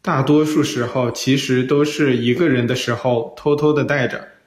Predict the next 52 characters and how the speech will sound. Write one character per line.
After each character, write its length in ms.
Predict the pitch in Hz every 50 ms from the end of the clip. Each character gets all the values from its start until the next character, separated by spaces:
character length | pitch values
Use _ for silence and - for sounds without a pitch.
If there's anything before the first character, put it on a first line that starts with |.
| _ _ _ -
看 180 | - - 147
看 200 | 143 147 139 131
有 140 | 120 120 113
没 140 | 113 120 139
有 120 | 143 123
什 160 | 120 - - 117
么 140 | 120 123
魔 180 | 123 120 127 143
法 140 | - 143 120
效 220 | - - 170 156
果， 360 | 131 - - - - - - _ _ _ _ _
可 160 | - - -
是 140 | 120 - 123
什 180 | 113 - 127 120
么 140 | 123 143 160
都 120 | 147 151
没 180 | 139 127 123 117
看 260 | - - - 143 127
出 100 | 120 123
来。 360 | 117 113 107 107 110 - - _ _ _ _ _ _ _ _ _ _ _ _ -
一 60 | 127
次 200 | 127 - 180 160
我 240 | 139 131 127 143 151
鼓 200 | 151 - 131 123
足 160 | 120 123 131
了 100 | 139 160
勇 240 | 156 135 131 123 131
气 500 | 139 - - 151 131 120 117 - - - _ _ _ _
戴 140 | - 160 143
到 120 | 143 139
办 200 | 135 147 143 135
公 140 | 131 135 143
室 220 | 139 - 170 151
了， 220 | 123 - - - - - _ _ _ _ _ _ _
大 160 | - 180 160
家 160 | 151 156 151
看 320 | 151 151 - - 170 151 131
着 80 | 135
我 260 | 123 117 117 117 117 127
有 220 | 127 123 123 123
一 120 | 131 151
种 420 | 151 151 135 123 117 117 120 135 -
喝 320 | - - - - 160 160 165
水 300 | 160 - 135 117 123 -
都 160 | - 135 135
要 120 | 139 135
喷 240 | 135 - - 147 143
出 140 | 147 - 156
来 120 | 127 120
的 100 | 113 120
感 200 | 117 127 117 120
觉， 360 | 123 - 123 117 113 110 -